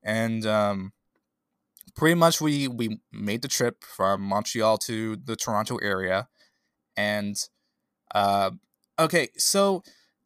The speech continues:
one of the things that I grown to appreciate, um, that I didn't know when I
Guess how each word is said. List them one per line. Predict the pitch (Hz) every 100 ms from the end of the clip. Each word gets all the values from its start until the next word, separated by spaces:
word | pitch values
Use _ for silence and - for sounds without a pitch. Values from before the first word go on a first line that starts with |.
| _
one | 160 151 156 190 240
of | 269
the | 220 208
things | - 175 170 185 175 - -
that | 131 131
I | 127 127 123 120 113 _ _ - 123
grown | 117 123 123 127
to | 127
appreciate, | 113 - 113 120 - 156 185 - - _ _ _ -
um, | 107 107 113
that | -
I | 123
didn't | 131 170 160 135
know | 139 107 101 -
when | 113 110
I | 110